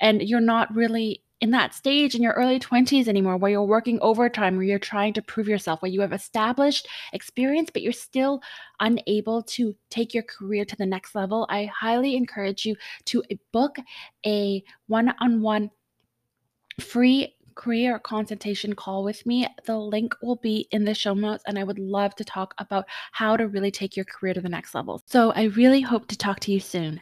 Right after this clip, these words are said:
Now, let's just get started. Now, the first thing that I wanna talk about, and the first mindset shift that I really made when it came to my career, is conquering indecision and self-doubt by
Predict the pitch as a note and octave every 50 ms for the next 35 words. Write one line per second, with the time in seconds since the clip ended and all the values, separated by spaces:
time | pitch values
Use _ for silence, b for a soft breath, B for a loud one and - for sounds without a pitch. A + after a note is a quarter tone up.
0 | _ - F#3+ F#3+ F#3 F3+ F3 E3+ - - - - F#3+ F#3+ A3+ B3 B3 - - -
1 | A3 - - A3 G3+ - - - F3+ E3 D3+ C3+ C#3 C#3+ - - B B B B
2 | B B B B B B B B A#3 A#3 B3 A#3+ C4 B3+ - _ - - C#4 D4
3 | F4 F#4 - - _ - - - A3 A3 G#3 G#3 G3+ G3+ F#3+ G3 G#3+ A3+ B3 B3+
4 | C4 B3+ - - F#3 - - - G3+ - F#3+ G3 G3 G3 - - B B B B
5 | B - G3 G3+ - B3 C4 C#4+ C#4 - A3 G#3 G3 G3 G#3 G#3 G3+ G#3 F#3+ -
6 | F#3 - - F#3+ - - F#3+ F#3+ F#3+ G3+ F#3+ G3 G#3+ A#3 B3 B3+ B3+ C#4 C4+ B3
7 | C4 - G3 G3 G3 G3 F#3+ G3 G3+ G3+ G3+ G3 - _ B B B B B B
8 | B - G3 G3 G3+ G3 - - G3+ G3+ G#3 G#3 - - G#3+ G#3 G3 F#3 F#3 -
9 | - - G3 F#3+ E3+ - F3 F3 F3 F#3 G3+ A3 A3 - _ _ _ _ _ _
10 | - - G3 G3 G3 F#3 - - B B B B B B - - - A#3 A#3 A#3
11 | - - C4 C4+ C4+ C4 B3 A#3+ _ _ - A3+ A3 - G#3 B3 B3 - A3 G3
12 | G3 G3+ G#3+ G#3+ G3+ G3+ G3 - - F#3 F#3+ G3+ - - - F3 E3 F#3+ G#3 -
13 | - _ _ - G3 G3 G3 G3+ G#3 G#3+